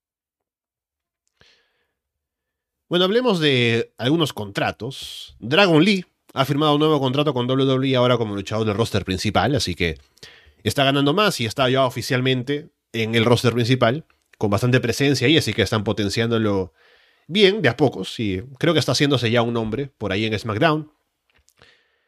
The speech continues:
Y también, por otro lado, mencionar que W W E está interesada en contratar a Julia,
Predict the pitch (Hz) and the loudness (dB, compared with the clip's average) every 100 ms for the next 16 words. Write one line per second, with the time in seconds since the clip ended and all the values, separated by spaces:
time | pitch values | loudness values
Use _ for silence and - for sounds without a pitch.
0 | _ _ _ _ 202 214 202 208 208 180 | _ _ _ _ -2 0 2 0 2 2
1 | 180 180 185 185 190 170 120 113 135 156 | 2 2 2 2 2 2 0 0 0 0
2 | 175 - 131 104 120 135 135 127 135 151 | 0 0 0 2 2 2 4 2 0 -2
3 | 139 120 135 135 147 107 98 95 95 113 | 0 -2 2 2 2 0 -2 -2 -2 2
4 | 113 107 95 214 196 110 165 | 2 2 2 2 2 0 -6